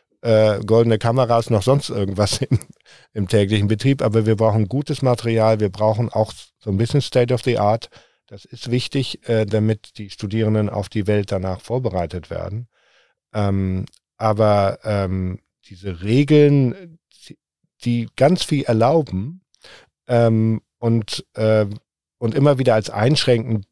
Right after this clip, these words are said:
begriffen werden von Studierenden, das ist, wird so ein Aushandlungsprozess sein, der auch im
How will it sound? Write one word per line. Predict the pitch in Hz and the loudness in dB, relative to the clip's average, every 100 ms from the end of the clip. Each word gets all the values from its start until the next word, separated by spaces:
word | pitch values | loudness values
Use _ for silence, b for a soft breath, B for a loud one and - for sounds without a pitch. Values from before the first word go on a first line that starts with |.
| _ _ _ | _ _ _
begriffen | 110 92 170 - 113 | -8 -2 -2 0 0
werden | 95 92 | 2 0
von | 95 98 | -2 -4
Studierenden, | 90 - 90 98 101 117 123 | -4 -6 -4 -4 -2 -2 -2
das | 117 110 | -2 -4
ist, | 131 | -2
wird | 123 113 | -2 0
so | 113 | 0
ein | 110 | 2
Aushandlungsprozess | 113 120 113 110 107 - - 104 110 104 | 0 0 0 -2 -2 -6 -8 -4 -4 -4
sein, | - 101 104 101 b b b b _ | 0 0 0 -4 b b b b _
der | 101 101 98 95 101 _ _ | 0 2 2 0 -6 _ _
auch | _ 98 - | _ -2 -2
im | - 101 95 | -6 -2 -2